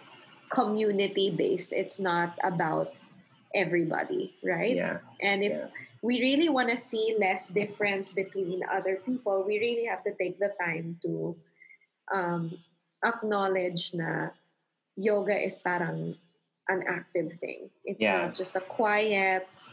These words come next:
Speaker 1: quiet, silencing, um,
Speaker 2: Yeah.
Speaker 1: still thing. It's a,
Speaker 2: Yeah.
Speaker 1: it's action.
Speaker 2: Yeah.
Speaker 1: It's movement. It's dynamic and
Speaker 2: Yeah.
Speaker 1: has to be parang for others also.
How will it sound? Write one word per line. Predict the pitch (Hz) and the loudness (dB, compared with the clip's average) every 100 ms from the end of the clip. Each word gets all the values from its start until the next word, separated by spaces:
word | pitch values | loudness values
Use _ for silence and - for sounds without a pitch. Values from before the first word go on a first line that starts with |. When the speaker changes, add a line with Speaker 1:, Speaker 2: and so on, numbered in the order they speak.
| - - - - - _ | -18 -20 -20 -20 -20 _
Speaker 1:
quiet, | - 214 202 202 196 190 | 0 2 4 4 2 0
silencing, | - - 196 196 202 202 202 - 247 190 185 185 175 170 170 | -2 0 2 4 4 2 0 0 2 2 2 0 0 -4 -6
um, | - 175 | -6 0
Speaker 2:
Yeah. | 208 180 170 | 2 4 2
Speaker 1:
still | - 202 196 190 190 | 2 2 2 0 -2
thing. | 214 190 - - | -2 -2 -4 -4
It's | 214 214 | -4 0
a, | 226 208 214 | 0 2 2
Speaker 2:
Yeah. | 92 170 - - - - - - - - | 2 -2 -8 -18 -20 -20 -20 -20 -14 -4
Speaker 1:
it's | 240 233 | -2 2
action. | 233 320 - 226 - 123 185 - - | 0 0 0 0 0 -4 -6 -12 -2
Speaker 2:
Yeah. | 226 208 175 | 4 4 4
Speaker 1:
It's | 196 | 2
movement. | 214 240 233 214 185 180 | 2 2 2 4 4 2
It's | 185 185 185 | 0 0 -2
dynamic | 180 196 196 185 185 233 208 208 | 0 2 4 2 2 2 2 0
and | - 175 170 | 0 0 2
Speaker 2:
Yeah. | 90 82 - - - | 2 0 -4 -6 0
Speaker 1:
has | 226 233 - | 2 2 2
to | |
be | 214 208 208 | 2 2 2
parang | 196 175 180 175 180 - - - - - - - | 2 2 2 0 -4 -10 -18 -20 -20 -20 -10 0
for | 220 202 - | 4 4 2
others | 185 185 - 185 - | 2 2 0 0 -4
also. | - - 170 - - | -2 -2 -2 -4 -6